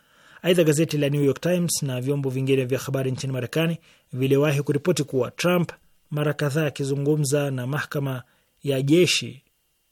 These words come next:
wa ngazi ya juu wa Marekani alibainisha kuwa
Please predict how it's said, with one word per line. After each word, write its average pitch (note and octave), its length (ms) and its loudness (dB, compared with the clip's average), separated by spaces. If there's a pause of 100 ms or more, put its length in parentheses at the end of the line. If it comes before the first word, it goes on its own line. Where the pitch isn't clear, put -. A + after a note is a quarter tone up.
(680)
wa C#3 140 -4
ngazi C3 340 2
ya B2+ 100 2
juu E3+ 380 4 (880)
wa C3+ 280 2
Marekani C#3+ 460 -2
alibainisha C#3 460 0
kuwa B2+ 260 0